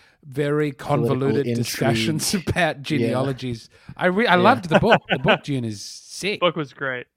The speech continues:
Speaker 2: Yeah, book is good. It's hard
Speaker 3: I
Speaker 2: to do
Speaker 3: haven't
Speaker 2: all
Speaker 3: read it in
Speaker 2: that
Speaker 3: so long.
Speaker 2: 'cause so much of, in the book is, is people's internal monologues, and so it's
Speaker 1: Yeah.
Speaker 2: so difficult. They tried to do that in the eighty-four version, but it ended up being very, very odd.
Speaker 1: Well, it's like,
Speaker 2: So
Speaker 3: Very
Speaker 1: it's,
Speaker 3: boring.
Speaker 1: I don't know if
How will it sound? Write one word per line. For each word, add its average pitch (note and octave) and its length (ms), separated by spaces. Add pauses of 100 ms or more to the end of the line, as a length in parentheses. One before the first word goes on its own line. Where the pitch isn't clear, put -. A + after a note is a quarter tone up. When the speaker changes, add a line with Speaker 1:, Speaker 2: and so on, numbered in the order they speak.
Speaker 2:
Yeah, G2+ 360
book B2+ 180
is A2+ 120
good. G#2 200
It's - 180
hard G3 180
Speaker 3:
I F3+ 40
Speaker 2:
to D#3+ 60
do C3+ 120
Speaker 3:
haven't B2 100
Speaker 2:
all A#2+ 100
Speaker 3:
read G#2+ 40
it - 20
in G#2+ 120
Speaker 2:
that G2+ 80
Speaker 3:
so B2 80
long. - 80 (100)
Speaker 2:
'cause D#3+ 160
so A3 140
much A#3+ 180
of, F3 180
in D3 140
the C3+ 80
book C#3 320
is, A#2+ 220
is A#2+ 180
people's C3 340
internal B2 600
monologues, A#2 840
and B2+ 100
so B2 140
it's A2+ 140
Speaker 1:
Yeah. - 60
Speaker 2:
so E3+ 280
difficult. C3 480
They C3 80
tried F#3+ 220
to E3+ 80
do D#3 60
that C3 180
in B2 60
the A#2 140
eighty-four C3+ 440
version, A2 440 (360)
but B2+ 160
it A#2+ 100
ended C#3 220
up A2 120
being A#2+ 240
very, A2 600 (680)
very A2+ 400
odd. F#2+ 340 (220)
Speaker 1:
Well, F3 140
it's - 160
like, B2+ 180
Speaker 2:
So G#2 220 (200)
Speaker 3:
Very C3 180
Speaker 1:
it's, - 160
Speaker 3:
boring. - 120
Speaker 1:
I G3 40
don't A3 120
know F#3 100
if - 140